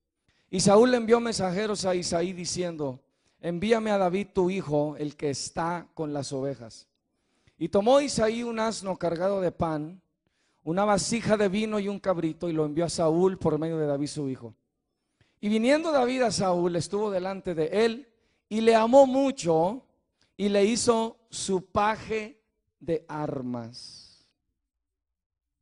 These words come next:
Diga conmigo, si quieres autoridad, tú tienes que empezar desde abajo. David era ungido,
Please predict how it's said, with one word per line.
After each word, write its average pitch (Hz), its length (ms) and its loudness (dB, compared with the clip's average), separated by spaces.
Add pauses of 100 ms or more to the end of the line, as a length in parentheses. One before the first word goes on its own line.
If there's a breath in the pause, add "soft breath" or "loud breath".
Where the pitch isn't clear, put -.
(360)
Diga 156 180 -6
conmigo, 165 340 -14
si 147 120 -12
quieres 170 280 -4
autoridad, 156 560 -4
tú 160 100 -14
tienes 165 240 -8
que 170 60 -14
empezar 151 380 -8
desde 131 260 -8
abajo. 113 560 -10 (1400)
David 156 300 0
era 180 140 -2
ungido, 156 680 -2